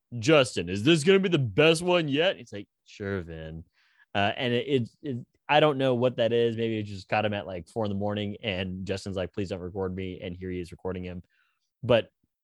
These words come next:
I don't know. Maybe, maybe sometimes, like, you do become the head of the franchise. And in doing so, you have just, like, so much unlimited power. I mean, you mentioned getting all these other folks,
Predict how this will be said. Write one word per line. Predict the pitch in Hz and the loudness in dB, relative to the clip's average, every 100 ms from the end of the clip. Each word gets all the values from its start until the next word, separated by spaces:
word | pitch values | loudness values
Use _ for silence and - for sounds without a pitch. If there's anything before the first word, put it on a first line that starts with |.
| _ _ _ _ _ | _ _ _ _ _
I | - | 0
don't | 233 | 4
know. | 247 | 6
Maybe, | 127 165 202 | 6 4 4
maybe | 180 185 | 2 2
sometimes, | 202 190 196 190 | 0 0 0 2
like, | 180 170 120 123 113 _ _ _ _ | 2 0 -2 -14 -14 _ _ _ _
you | 120 147 | -4 -2
do | 113 156 | 0 0
become | 175 143 151 127 120 98 | 0 0 2 2 0 -2
the | 107 | -6
head | 104 117 113 | -4 -2 -2
of | |
the | 104 | -4
franchise. | 107 110 104 113 107 101 - | -4 -4 -2 0 0 0 -6
And | 107 | -4
in | 104 | -4
doing | 98 120 110 | -2 -2 -2
so, | 104 | -2
you | 98 101 | -2 -2
have | 101 98 - _ _ _ | -2 -4 -6 _ _ _
just, | 107 | -4
like, | 110 95 | -2 -2
so | - - 139 139 | -8 -2 0 4
much | 127 110 - | 2 2 -2
unlimited | 117 117 110 104 90 | -2 0 2 0 2
power. | 113 113 98 | 2 2 2
I | |
mean, | 107 110 - | 0 -2 -4
you | 127 123 | -2 0
mentioned | 135 - 117 107 98 | -2 -2 0 0 2
getting | 110 104 | 2 2
all | 98 | 0
these | 98 95 | 0 0
other | 104 98 92 92 90 | 0 2 2 2 -2
folks, | - 110 98 - - | 0 0 0 -4 -12